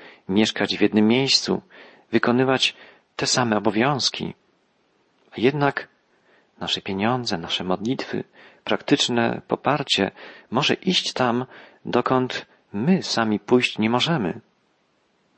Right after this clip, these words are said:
Nie każdy może być na pierwszej linii misji ewangelizacyjnej. Jednak popierając tych, którzy tam są, możemy stać się współpracownikami prawdy.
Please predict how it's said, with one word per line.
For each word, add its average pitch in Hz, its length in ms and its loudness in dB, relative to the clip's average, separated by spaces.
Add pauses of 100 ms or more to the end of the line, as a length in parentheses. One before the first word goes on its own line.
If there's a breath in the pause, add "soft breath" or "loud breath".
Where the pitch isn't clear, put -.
(320)
Nie 143 120 0
każdy 196 320 2
może 98 240 4
być 95 200 0
na 95 120 0
pierwszej 131 500 2
linii 104 420 2 (440 loud breath)
misji 101 380 2
ewangelizacyjnej. 92 960 0 (720 soft breath)
Jednak 107 380 2
popierając 104 680 0
tych, - 360 -2 (380 loud breath)
którzy 95 320 0
tam 80 180 -2
są, 117 440 0 (640)
możemy 98 340 0
stać - 300 -4
się 101 260 2 (600 loud breath)
współpracownikami 135 1120 -4
prawdy. - 520 -4